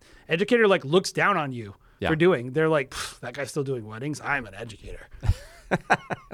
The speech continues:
Speaker 1: It's like, "Why, why would you wanna listen to that person?"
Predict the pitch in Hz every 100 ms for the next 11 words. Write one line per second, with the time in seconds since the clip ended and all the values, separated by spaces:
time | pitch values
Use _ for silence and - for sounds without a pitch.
0 | - 156 170 147 - 170 - 147 139 160
1 | 220 208 233 226 220 208 156 139 135 123
2 | 123